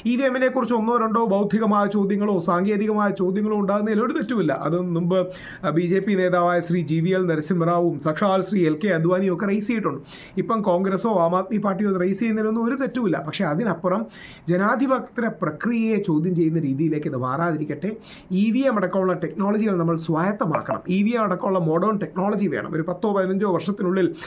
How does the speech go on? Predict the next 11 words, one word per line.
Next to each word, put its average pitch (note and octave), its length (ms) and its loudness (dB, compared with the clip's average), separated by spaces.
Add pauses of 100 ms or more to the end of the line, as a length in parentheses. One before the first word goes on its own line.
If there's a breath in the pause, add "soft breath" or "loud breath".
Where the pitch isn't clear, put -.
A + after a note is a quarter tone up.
(160 loud breath)
നമുക്ക് G3+ 200 0
ഡിജിറ്റൽ G3+ 500 2
വോട്ടിംഗ് E3+ 380 2
വേണം. C#3 220 -2
വീട്ടിൽ D4 260 4
ഇരുന്ന് A3+ 200 2
വോട്ട് F#3+ 200 2
ചെയ്യാൻ F#3 220 0
കഴിയണം. A#2+ 300 -6
ആ F#3+ 140 0
രീതിയിലേക്ക് A3+ 640 0